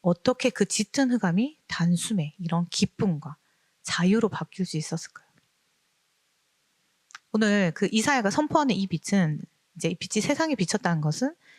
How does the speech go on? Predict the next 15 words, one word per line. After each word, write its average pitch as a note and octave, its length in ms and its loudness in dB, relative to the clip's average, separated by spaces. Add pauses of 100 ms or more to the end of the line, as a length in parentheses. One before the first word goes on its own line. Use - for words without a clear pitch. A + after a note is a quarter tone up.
(260)
이 F3+ 80 -4
바로 D#3+ 260 0
우리가 E3 260 0
잘 F#3 200 -2
아는 D#3+ 260 0
예수 F3+ 240 2
그리스도의 D#3+ 380 -2
탄생을 D#4+ 560 0
의미합니다. C#3+ 560 -6 (760)
결국 - 600 -2
우리 G#3+ 260 2
인생의 A#3 580 2 (280)
흑암을 D#4+ 380 2
몰아내는 A3+ 560 4
힘은 G#3+ 340 2